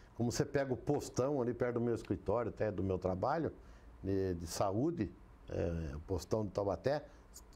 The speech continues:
que tá terminando a reforma inteirinha também. Um trabalho, ó, me dá até dó dele ter, dele, vamos falar assim, até dele perder pro Bolsonaro, tudo bem, mas ele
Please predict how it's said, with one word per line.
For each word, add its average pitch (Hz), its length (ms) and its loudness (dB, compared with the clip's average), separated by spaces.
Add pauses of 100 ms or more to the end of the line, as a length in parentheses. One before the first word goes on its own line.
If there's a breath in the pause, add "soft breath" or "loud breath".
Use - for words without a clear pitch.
que 151 100 2
tá 143 160 0
terminando 147 640 2
a 123 80 2
reforma 123 520 2
inteirinha 143 540 2
também. 110 380 0 (520 loud breath)
Um 170 100 -2
trabalho, 160 640 2
ó, 123 220 4 (100)
me 98 80 0
dá 104 80 4
até 147 200 2
dó 117 280 2
dele 101 160 0
ter, 98 360 0 (680 loud breath)
dele, 107 560 2
vamos 110 260 0
falar 113 160 2
assim, 104 240 0
até 104 220 2
dele 131 240 0
perder 113 420 0
pro 113 100 -2
Bolsonaro, 101 600 2
tudo 131 200 -2
bem, 110 220 0
mas 98 260 0
ele 104 200 0